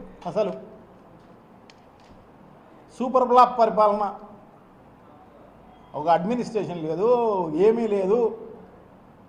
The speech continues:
చేసేదల్లా ఏ వైఎస్ఆర్ కాంగ్రెస్ పార్టీ నాయకులను, కార్యకర్తలను దొంగ కేసులు పెట్టడం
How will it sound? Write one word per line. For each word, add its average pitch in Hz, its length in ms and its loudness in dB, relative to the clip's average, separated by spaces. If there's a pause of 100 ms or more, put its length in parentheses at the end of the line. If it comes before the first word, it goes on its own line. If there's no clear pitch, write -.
(1800)
చేసేదల్లా 240 500 4
ఏ 247 120 4
వైఎస్ఆర్ 226 460 4
కాంగ్రెస్ 240 420 -2
పార్టీ 220 220 2
నాయకులను, 226 520 0
కార్యకర్తలను 220 600 0
దొంగ 202 260 2
కేసులు 208 320 -2
పెట్టడం 196 360 0